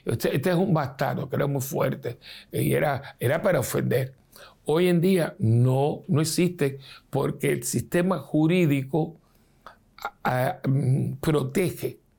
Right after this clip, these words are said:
Y aunque tu padre no, pero si, si el D N A es de él, tú eres hijo de él. Cosas que se han ava-, que se ha avanzado, gracias a Dios,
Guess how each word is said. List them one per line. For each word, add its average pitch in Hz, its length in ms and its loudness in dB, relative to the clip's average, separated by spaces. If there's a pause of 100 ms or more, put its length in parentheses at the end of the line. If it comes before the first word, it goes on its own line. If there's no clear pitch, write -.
(320)
Y - 60 -2
aunque 131 240 -2
tu 127 200 -2
padre 180 280 0
no, 156 160 0
pero - 200 -2 (140)
si, - 220 -2
si 151 160 0
el 147 140 0
D 170 140 2
N 175 200 2
A 143 160 -2
es 139 160 2
de 185 100 4
él, 214 260 -2 (160)
tú 131 140 0
eres 131 260 0
hijo 120 220 0
de 120 100 -6
él. - 140 -16 (840)
Cosas 156 320 0
que - 120 -2
se - 140 0
han 139 120 0
ava-, 156 340 -2 (200)
que - 80 -8
se - 140 0
ha 165 60 0
avanzado, 151 640 0
gracias 147 440 -2
a 160 40 0
Dios, 180 280 2